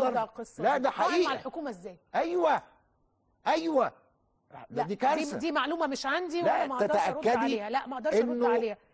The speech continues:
Speaker 2: الحكم.
Speaker 1: لا، المجلس
Speaker 2: أنا بقول
Speaker 1: لا،
Speaker 2: لحضرتك
Speaker 1: طيب،
Speaker 2: أهو،
Speaker 1: طيب.
Speaker 2: أنا كلام مسؤول عنه، بقول لحضرتك أن المجلس اشت-، يعني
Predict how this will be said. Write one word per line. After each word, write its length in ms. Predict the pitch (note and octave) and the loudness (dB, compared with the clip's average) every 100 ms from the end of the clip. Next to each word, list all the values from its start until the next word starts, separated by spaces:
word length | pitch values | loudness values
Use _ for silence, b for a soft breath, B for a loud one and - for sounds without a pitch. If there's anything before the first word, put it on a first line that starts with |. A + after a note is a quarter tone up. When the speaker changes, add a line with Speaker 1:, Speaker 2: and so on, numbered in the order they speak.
| _ - | _ -4
Speaker 2:
الحكم. 680 | F3 D#3+ - A#3 - - A#3 | -2 -2 2 2 2 -8 -12
Speaker 1:
لا، 160 | C4+ C#4 B3 | -6 -4 -4
المجلس 600 | B3+ D#4+ D#4 D#4+ - - _ - | -4 -2 -2 -6 -8 -16 _ -10
Speaker 2:
أنا 100 | D#3+ | -4
بقول 120 | F#3 | 0
Speaker 1:
لا، 60 | A#3+ | 0
Speaker 2:
لحضرتك 340 | - F#3+ C4+ A#3 | 0 -2 -2 -2
Speaker 1:
طيب، 20 | F#3+ | 0
Speaker 2:
أهو، 180 | A#3 | -2
Speaker 1:
طيب. 100 | - | -2
Speaker 2:
أنا 120 | G#3+ F3 | -4 -2
كلام 260 | F#3 G#3+ | 0 0
مسؤول 240 | F3+ G3+ A3+ | -2 0 2
عنه، 300 | G3+ A#3+ D#3+ | 2 0 -2
بقول 260 | E3+ G#3 | 0 2
لحضرتك 560 | F#3+ - E3 F#3 G#3 A#3 _ _ - | 0 0 0 0 -2 -6 _ _ -2
أن 220 | F#3 G#3+ | 0 2
المجلس 800 | G#3+ G3+ G#3+ G#3 A3 B3 - - - _ _ _ _ _ _ _ _ _ _ _ | 2 2 2 0 0 -2 -4 -10 -16 _ _ _ _ _ _ _ _ _ _ _
اشت-، 420 | D#3 - - - | -10 -2 0 0
يعني 360 | D#3+ B2+ B2+ G#2+ | 0 0 -2 -8